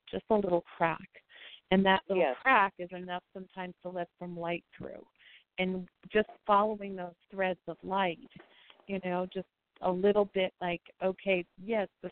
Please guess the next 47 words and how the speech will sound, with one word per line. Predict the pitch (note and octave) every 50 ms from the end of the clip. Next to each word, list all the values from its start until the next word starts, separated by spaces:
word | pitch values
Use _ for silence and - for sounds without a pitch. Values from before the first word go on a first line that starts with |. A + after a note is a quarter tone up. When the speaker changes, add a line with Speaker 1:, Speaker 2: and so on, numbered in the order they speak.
| - -
Speaker 1:
sun | G3+ G3 G3
is | F#3+ F#3+ F#3 - -
shining | F#3+ F3 F3 F3 F3 E3+ -
today. | F#3 F3+ F3 E3+ E3 D#3 D#3+ E3 - - - - - _ _
I | - - G3 G3+ - _
still | - G#3 G3+ G#3 - _
feel | G3+ F#3 F3+ F3 F3 E3+ - _ _ _ _ -
like | F#3 F3+ F3+ - - - - _ _
the | F3+ E3+
world | E3+ F3+ F3+ F3 F3 E3+ F3
is | E3+ - _ -
caving | - F#3+ F3 E3+ F3+ F3 E3+
in, | F3+ F3+ F3+ F3+ -
but, | F3 - - _ _ - - _ _ _ _ _ _ _ _
you | G#3 G#3 F#3+
know, | F#3 E3+ E3+ F3 F3 -
there's | G3 F#3+ F#3+ F#3+
a | G3 F#3
bird | - F#3+ F#3+ F#3+ F#3+ F#3+ - _ _
singing. | F#3+ F3 E3 D#3 D#3 - - A#2 - _ _ - - - -
You | - G#3+ A3+
know, | A3+ G#3+ G#3+ - -
if, | F#3+ - _ _
if | - G#3+ - -
we | - A3 G#3+ G3+ G3 -
allow | G#3 G#3+ G#3 G#3 G3+ G#3+ A#3 C4+ C#4+ B3+
that, | A#3 A#3 A3 G3+ - _ _ _ -
just | A#3 A3+ A3+ - _
that | A#3 G#3+ G3 - -
little | F#3 F#3+ G3 G3 -
bit | G3 F#3+ F3+
of | F#3 F3+ - F3
light, | F#3 F#3 F3+ F3 - - _ _ _
those | - F3+ F3 F3
little | F3+ F3+ F3+ E3
cracks, | - - - F#3+ F#3 F3+ E3+ E3 - _ _
and | F3+ F3+ F3+
we, | F3+ F3 F3 F3 E3+ - _ _ _ - - - _ _ -
you | - G#3 G3+
know, | G3 F#3 F3+ F3+ -
just | - F#3 - _ - -
take | A3 G#3 -
the | - G#3 - _
step | - G3 G3 - _
that | F#3+ F#3+ -
we | - E3+ E3 -
can | - F3+